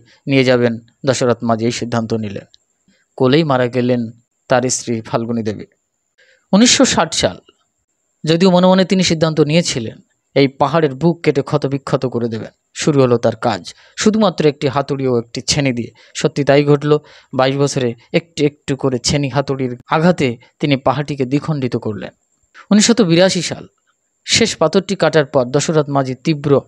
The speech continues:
আক্রোশে পাথরটিকে লাথি মেরে ফেলে দিয়েছিলেন। তিনশো ষাট ফুট লম্বা, তিরিশ ফুট চওড়া, অর্থাৎ একশো দশ মিটার দীর্ঘ, নয় পয়েন্ট এক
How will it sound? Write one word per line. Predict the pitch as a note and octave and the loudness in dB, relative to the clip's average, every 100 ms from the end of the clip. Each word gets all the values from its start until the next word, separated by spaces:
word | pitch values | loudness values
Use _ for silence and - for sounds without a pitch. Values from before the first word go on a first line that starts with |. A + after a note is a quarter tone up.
| _ | _
আক্রোশে | D#3 D3 - D3+ C3+ | -2 -2 -2 -6 -6
পাথরটিকে | B2+ C3 - D3 C#3+ A#2+ A#2 | -2 -2 -2 -6 -8 -8 -4
লাথি | B2+ C3 - | 0 0 -2
মেরে | D3+ C3 - - _ _ _ _ | -6 -6 -6 -14 _ _ _ _
ফেলে | - C#3+ A#2+ | -4 -2 -2
দিয়েছিলেন। | G#2 G#2 - F2 - _ _ _ _ _ _ - | -6 -10 -12 -16 -20 _ _ _ _ _ _ -8
তিনশো | A3+ B3 - | -4 -2 -2
ষাট | G#3 - E3+ D#3+ | 0 0 -2 -4
ফুট | - D#3 C#3 - - - _ | -4 -4 -4 -6 -8 -10 _
লম্বা, | C#3 C3+ C#3+ E3 F3+ _ _ | 0 0 0 -2 -4 _ _
তিরিশ | G#3+ G3 - | -2 0 -4
ফুট | C#3 A#2 | -6 -4
চওড়া, | - A#2 F#2+ - _ _ - | 0 0 -2 -14 _ _ -4
অর্থাৎ | D#3 F3 | 0 2
একশো | D#3 D3+ D3+ | 2 0 0
দশ | D3+ E3 | 0 0
মিটার | F3+ E3 C#3+ | -2 -2 0
দীর্ঘ, | E3 F3 F#3 | 0 2 0
নয় | F#3 C#3+ C#3 | 0 0 0
পয়েন্ট | C#3+ D3+ C#3 | 2 0 0
এক | C#3+ | -2